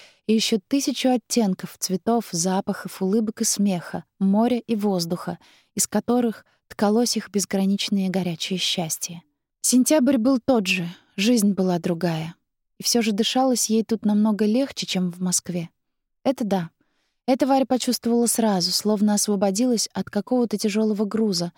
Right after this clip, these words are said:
пусть и не всего, но хоть от его части. Галина,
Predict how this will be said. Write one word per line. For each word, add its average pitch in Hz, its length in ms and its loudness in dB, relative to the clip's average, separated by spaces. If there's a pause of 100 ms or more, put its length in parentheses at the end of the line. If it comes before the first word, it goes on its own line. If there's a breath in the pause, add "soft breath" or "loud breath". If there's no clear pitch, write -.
(280 soft breath)
пусть - 260 0
и 240 60 4
не 233 100 4
всего, 240 480 0 (320 soft breath)
но 220 120 2
хоть 262 220 0
от 240 120 -2
его 233 260 2
части. 180 680 -4 (420)
Галина, 220 580 2